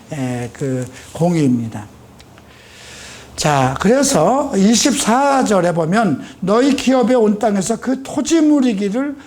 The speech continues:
허락할지니 만일 내 형제가 가난하여 그 기업 중에서 얼마를 팔았으면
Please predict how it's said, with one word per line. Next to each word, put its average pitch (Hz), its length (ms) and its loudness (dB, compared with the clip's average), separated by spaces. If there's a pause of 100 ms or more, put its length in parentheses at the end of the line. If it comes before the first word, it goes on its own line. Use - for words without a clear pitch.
(160)
허락할지니 214 680 -2
만일 226 300 2
내 226 100 2
형제가 226 380 -2
가난하여 214 680 -4 (220)
그 247 180 -2
기업 269 340 0
중에서 247 360 0
얼마를 226 380 0
팔았으면 214 640 -6